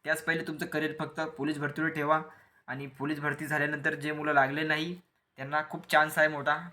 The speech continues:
एमएसएफमध्ये जॉईन व्हायचं. कारण आता सर्वोच्च न्यायालयाचे, अ, अ,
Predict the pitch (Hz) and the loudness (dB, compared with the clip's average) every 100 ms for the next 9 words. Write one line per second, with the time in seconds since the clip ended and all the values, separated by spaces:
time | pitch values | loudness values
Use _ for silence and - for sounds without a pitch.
0 | - 139 139 139 143 143 143 151 135 143 | -10 -6 -4 -2 -2 -4 -6 -6 -2 -2
1 | 139 135 135 139 139 139 139 135 - - | -2 -4 -2 2 4 6 4 0 -6 -20
2 | - - 139 139 156 151 147 151 151 156 | -20 -14 -10 -6 -4 -4 -2 -4 2 8
3 | 143 143 139 | 10 10 8